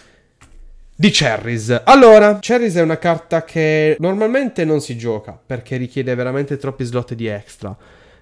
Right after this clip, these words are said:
però è veramente esageratamente forte. È qualcosa di senza senso in un mazzo del genere. È veramente, veramente esagerata.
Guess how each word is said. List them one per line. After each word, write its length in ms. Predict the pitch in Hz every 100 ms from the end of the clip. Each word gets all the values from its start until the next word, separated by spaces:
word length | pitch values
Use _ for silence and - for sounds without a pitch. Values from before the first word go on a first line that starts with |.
| _ -
però 1000 | 165 175 202 208 190 156 143 135 135 -
è 600 | 127 123 123 123 120 120
veramente 720 | 131 117 131 131 131 135 131
esageratamente 720 | 127 120 120 110 110 104 101
forte. 480 | 104 92 85 _ - _
È 380 | _ 107 104 107
qualcosa 880 | _ - 123 120 123 113 - 139 143
di 80 | 131
senza 280 | 131 120 117
senso 280 | 123 117 117
in 60 |
un 80 | 113
mazzo 260 | 110 104 110
del 180 | 107 104
genere. 440 | 95 95 95 90 _ _ _ _ _ _ -
È 340 | 135 143 135 _ _ -
veramente, 1000 | 117 120 127 123 123 123 123 - 127 -
veramente 960 | 120 120 127 120 117 120 120 - 120 -
esagerata. 720 | 117 110 110 98 92 -